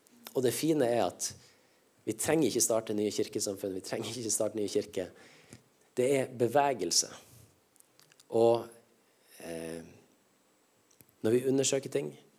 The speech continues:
når vi gjenoppdager ting, så kan vi få lov til å være med på en bevegelse. Og jeg tror at kirka, altså O K S i tjue tjueto, den ser ikke nødvendigvis ut som O K S i tjue tretti. Fordi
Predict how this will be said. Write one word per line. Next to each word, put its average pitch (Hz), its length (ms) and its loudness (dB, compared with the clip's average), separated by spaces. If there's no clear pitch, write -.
når 107 140 -2
vi 117 260 -4
gjenoppdager 123 500 2
ting, 123 240 -6
så - 160 -4
kan 113 140 -2
vi 113 100 2
få 110 160 -4
lov 98 80 0
til 98 100 -8
å 101 60 0
være 104 140 0
med 117 280 0
på 87 120 -6
en 92 160 -8
bevegelse. 104 600 -2
Og 120 80 4
jeg 147 140 2
tror 151 180 8
at - 200 -4
kirka, 123 560 -2
altså 127 200 -2
O 131 220 0
K 131 100 2
S 151 160 2
i 110 60 -12
tjue 110 220 -2
tjueto, 107 380 -2
den 117 140 0
ser 127 240 6
ikke 107 440 0
nødvendigvis 107 440 0
ut 113 140 -2
som 98 200 0
O 104 140 -4
K 101 100 -2
S - 180 0
i 92 80 -8
tjue 98 280 -6
tretti. 101 320 -8
Fordi 123 220 2